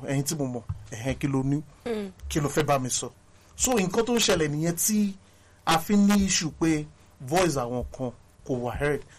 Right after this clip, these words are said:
Speaker 1: Àbí èmi sì kì í ṣe pé bí mo wà special ju anybody lọ. But due to pé àwọn message tèmi ń send síta látilẹ̀,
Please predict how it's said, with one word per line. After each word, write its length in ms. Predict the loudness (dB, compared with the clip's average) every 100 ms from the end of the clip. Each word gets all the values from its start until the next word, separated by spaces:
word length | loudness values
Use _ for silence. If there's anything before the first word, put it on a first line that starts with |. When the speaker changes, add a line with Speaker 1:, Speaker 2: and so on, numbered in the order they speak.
| -6
Speaker 1:
Àbí 160 | -2 0 2
èmi 280 | 2 4
sì 220 | 4 2 2
kì 100 | -2
í 40 |
ṣe 100 | -4
pé 80 | -2
bí 100 | 2 2
mo 100 | 4 2
wà 120 | 2
special 500 | -2 -6 -2 -2 -2 -6 -20 -20 -8
ju 160 | 0 2
anybody 420 | 2 0 -6 -8
lọ. 140 | -10 -12 -20 -20 -20 -20 _ _ _ -20 _ -20 -16 -2
But 420 | 0 2 0 -2 -10 -20 -14 -2
due 140 | 0
to 180 | 4 2
pé 300 | 4 4 4 -4 -20 -20 -12 0
àwọn 180 | 4 6 6
message 380 | 4 2 2
tèmi 240 | 4 4 4
ń 40 |
send 320 | 4 4 2 2
síta 380 | 0 0 -4 -6 -18 _ -20 -20 _ -20 _ _ -20 _ -20 -20 -10
látilẹ̀, 560 | 2 2 2 -2 -2 -6